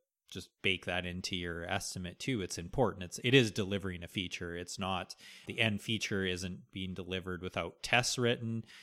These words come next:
you know, or, or commenting or whatever. Like, all those pieces come into creating a good feature that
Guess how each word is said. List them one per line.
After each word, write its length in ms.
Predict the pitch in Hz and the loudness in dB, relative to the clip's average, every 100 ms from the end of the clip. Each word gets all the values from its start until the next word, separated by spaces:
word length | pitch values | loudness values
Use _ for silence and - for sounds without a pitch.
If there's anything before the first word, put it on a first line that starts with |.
| - | -8
you 140 | 110 | -4
know, 160 | 92 87 | -4 -4
or, 120 | 87 | -4
or 540 | - 98 92 87 87 85 - - _ _ _ _ _ - | -6 -4 -2 -2 -6 -10 -18 -20 _ _ _ _ _ -4
commenting 640 | - 120 120 117 113 117 | 4 6 6 4 2 2
or 80 | 101 | 2
whatever. 500 | 98 127 127 127 98 | 4 6 6 6 2
Like, 220 | 95 104 | 2 0
all 160 | 117 110 | 2 2
those 220 | 104 101 | 2 -2
pieces 400 | - 104 - 92 | -6 -8 -6 -6
come 200 | - 101 | -2 -2
into 360 | 95 92 - 95 | -2 -4 -4 -6
creating 480 | - 98 92 87 87 | -2 -2 -2 -4 -6
a 80 | |
good 200 | 87 85 | -6 -8
feature 380 | - 90 87 95 | -6 -6 -6 -6
that 320 | 87 87 - | -6 -8 -10